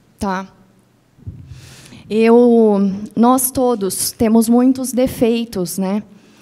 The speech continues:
E um dos meus defeitos é que eu sou egoísta. E a gente tem que reconhecer os nossos defeitos.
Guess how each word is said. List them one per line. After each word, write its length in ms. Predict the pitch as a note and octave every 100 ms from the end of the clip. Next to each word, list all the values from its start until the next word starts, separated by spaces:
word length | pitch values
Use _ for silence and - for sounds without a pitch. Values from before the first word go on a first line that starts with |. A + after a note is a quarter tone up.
| - _ - _
E 520 | G3+ G#3+ A3 G#3+ G#3 -
um 220 | B3 D4
dos 160 | D4 B3
meus 220 | A#3+ A#3
defeitos 560 | G#3 G3+ B3 C4 B3
é 100 | A3
que 80 | G#3+
eu 80 | A3
sou 140 | A3+
egoísta. 680 | A3+ G#3+ B3+ A#3 G#3+ - G3 - - - - _ _ _ _ _ _
E 120 | G#3+
a 40 | A3+
gente 300 | A#3 A3+ -
tem 140 | A#3+
que 80 | C4
reconhecer 800 | A#3+ B3 B3 C4 - C#4+ C4+ C4
os 120 | A3+
nossos 340 | A3 G#3 -
defeitos. 640 | G3 G#3 A#3 F3 F3+ -